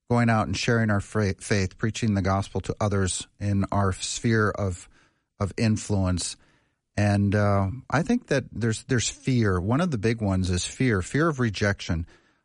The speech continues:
Um, "Oh, what if they say no? What if they reject me?" So on. Just remember, you are just the messenger. If they reject the gospel, they're, they're not rejecting you. You have nothing to do with it. They're really rejecting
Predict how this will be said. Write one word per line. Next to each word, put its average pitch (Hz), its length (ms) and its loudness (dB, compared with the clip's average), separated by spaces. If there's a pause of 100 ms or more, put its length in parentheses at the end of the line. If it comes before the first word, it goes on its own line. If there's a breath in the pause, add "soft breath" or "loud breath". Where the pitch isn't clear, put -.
(120)
Um, 98 280 0
"Oh, 123 220 2
what 117 180 2
if 117 80 -4
they 110 140 -2
say 104 220 -4
no? 110 260 2
What 113 160 2
if 101 80 -4
they 110 100 0
reject 98 480 -2
me?" 107 140 0
So 104 220 0
on. 87 120 2
Just - 260 -2
remember, 139 480 0
you 196 280 4
are 104 140 4
just 151 380 -2
the 80 80 -6
messenger. 82 600 -4 (760)
If 123 160 -2
they 190 200 2
reject 131 680 -2
the 95 80 -2
gospel, 104 440 -2
they're, 220 240 0
they're 240 180 -2
not 117 300 0
rejecting 90 580 -4
you. 82 200 0
You 135 240 2
have 87 140 -2
nothing 101 360 -2
to 78 80 -4
do 95 160 -2
with 85 180 -4
it. - 160 -6
They're 170 160 0
really 110 300 0
rejecting 87 840 -4